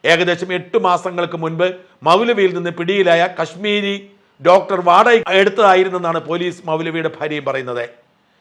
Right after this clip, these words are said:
കശ്മീരിൽ പുൽവാമ സ്വദേശിയായ ഡോക്ടർ എന്തിന് ഡൽഹിയിൽ നിന്ന് ദൂരെയുള്ള ഗ്രാമപ്രദേശത്ത് രണ്ട് വീടുകൾ വാടകയ്ക്കെടുത്തു എന്ന് ദുരൂഹമാണെന്ന് പോലീസ് പറയുന്നു. എന്തായാലും പഹൽഗാം ഒഴിച്ചാൽ കശ്മീരിന് പുറത്തുള്ള ഭാഗങ്ങളിൽ കുറേ വർഷങ്ങളായി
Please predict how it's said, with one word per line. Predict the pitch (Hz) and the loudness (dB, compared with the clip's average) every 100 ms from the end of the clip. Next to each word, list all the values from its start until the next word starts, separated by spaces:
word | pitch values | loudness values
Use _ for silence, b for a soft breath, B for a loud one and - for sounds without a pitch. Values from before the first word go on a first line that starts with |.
| - | -6
കശ്മീരിൽ | 151 151 175 170 | -6 -2 -2 -2
പുൽവാമ | 170 170 175 185 180 | -6 -4 2 2 2
സ്വദേശിയായ | 170 175 170 175 165 | -4 -6 -6 -2 0
ഡോക്ടർ | 151 160 175 175 | 0 0 -2 -6
എന്തിന് | 165 165 180 127 - b b - | -8 -6 -4 -6 -10 b b 0
ഡൽഹിയിൽ | 180 196 202 196 | 0 0 -2 -4
നിന്ന് | 185 170 | -4 -4
ദൂരെയുള്ള | 170 190 190 180 | -2 2 2 0
ഗ്രാമപ്രദേശത്ത് | 165 165 175 202 185 170 170 156 165 156 B B 156 | 0 0 0 -2 -4 -6 -8 -4 -6 -6 B B 0
രണ്ട് | 180 208 | 2 2
വീടുകൾ | 175 190 190 180 | 0 0 0 2
വാടകയ്ക്കെടുത്തു | 165 185 202 190 175 160 165 170 165 | 2 4 2 -2 -6 -6 -6 -6 -6
എന്ന് | 160 160 151 | -6 -4 -6
ദുരൂഹമാണെന്ന് | 165 180 175 160 156 147 | -2 0 0 -4 -6 -6
പോലീസ് | 151 147 135 | -6 -6 -8
പറയുന്നു. | 131 127 117 - _ _ _ _ _ - | -8 -8 -12 -18 _ _ _ _ _ -8
എന്തായാലും | 170 175 170 165 - | 2 2 2 -6 -4
പഹൽഗാം | 160 185 185 190 170 | 0 0 2 0 0
ഒഴിച്ചാൽ | 165 170 160 160 B B 156 | -4 -2 -2 -4 B B -4
കശ്മീരിന് | 156 165 190 185 | -2 -2 -2 -2
പുറത്തുള്ള | 165 170 175 165 165 - - | -4 -4 -2 -2 -2 -4 0
ഭാഗങ്ങളിൽ | 170 180 175 170 | 2 2 -2 -6
കുറേ | 160 165 226 | -6 -4 -2
വർഷങ്ങളായി | 196 - 165 156 151 | -4 -6 -6 -2 -2